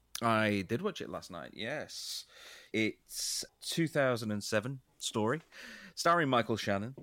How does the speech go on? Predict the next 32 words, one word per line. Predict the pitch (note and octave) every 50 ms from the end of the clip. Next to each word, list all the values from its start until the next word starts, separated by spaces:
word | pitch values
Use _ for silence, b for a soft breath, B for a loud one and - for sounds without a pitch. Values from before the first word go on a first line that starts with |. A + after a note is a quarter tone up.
| - - _ _ -
uh, | A2+ A2+ A2 G#2+ G#2+ G#2+ G#2+ G#2 - -
as | G#2+ A2 G#2 G2 - - -
one | C3 B2+ C#3 C#3+ C#3
of | B2 G#2+ - - - - - - _ b b b b b b
six | - - - D#3+ - -
brothers, | - - A2+ G2+ G2 A#2 B2+ - - - - - _ _ _ _ _
two | - - C3+ B2
sets | - - - G2+ - - - - - - -
of, | G2+ G2 F#2+ F#2+ F#2+ G2 - - - G2
uh, | F#2 F#2 F#2 F#2 F2+ - _ b b b b
of | G#2 G2 E2+ -
brothers | G2+ G2+ F2+ F#2+ F#2+ F#2 - - - B B B B B B B _ _ - -
who | G#2 G2+ G2 G2 F#2+ F#2 F2+ - -
all | - - G#2 G2+ F#2
share | - - G2+ F#2+
the | E2+ F#2
same | - - G2+ G2 F#2+ F2+
father | - - G#2 G2 F#2 F2+ F#2 F#2+ F2+
but | - F#2 C#2+
are | D#2+ F#2+
now | F#2+ F#2 F#2+ F#2 F#2 F#2+ - -
kind | - F#2+ F#2
of | F#2+ F2+ - - -
estranged | - - - - - - A2+ G2+ F#2+ F#2 F2 - -
after | F#2 - - F#2+
the | F2+ F#2+
father | - - G2+ G2 F2 F2+ F2+
remarried | G2 F#2+ F#2 F#2+ F#2+ G2 G2+ G2 F#2 G#2
and | G#2+ F#2+
the | G2 G2
father | - - A2+ G#2+ G#2 G2 G#2+ A2 G#2 G2+ - _ _ -
dies, | G#2+ A2 A#2 A2 G#2 E2+ D#2 C#2 B1 -